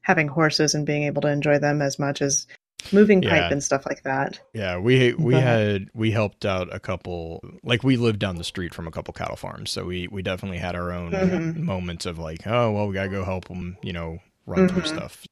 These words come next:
Speaker 1: Yeah. So kind of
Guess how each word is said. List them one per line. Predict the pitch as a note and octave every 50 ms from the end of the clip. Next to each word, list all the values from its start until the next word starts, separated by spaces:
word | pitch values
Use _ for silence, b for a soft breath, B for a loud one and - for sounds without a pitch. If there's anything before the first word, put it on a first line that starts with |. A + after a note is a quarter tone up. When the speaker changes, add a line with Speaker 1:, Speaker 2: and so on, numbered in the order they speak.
| _ _ _ -
Speaker 1:
Yeah. | E3 E3 D#3+ D#3 D#3 D#3+ E3 - - _ _ _ _ _ _ -
So | - - - - G3+ G3 F#3+ F#3 - - - _ _ - - - - _ -
kind | - - - - B3+ C4 C4+
of | C4 A#3+ G#3+ F#3+ - -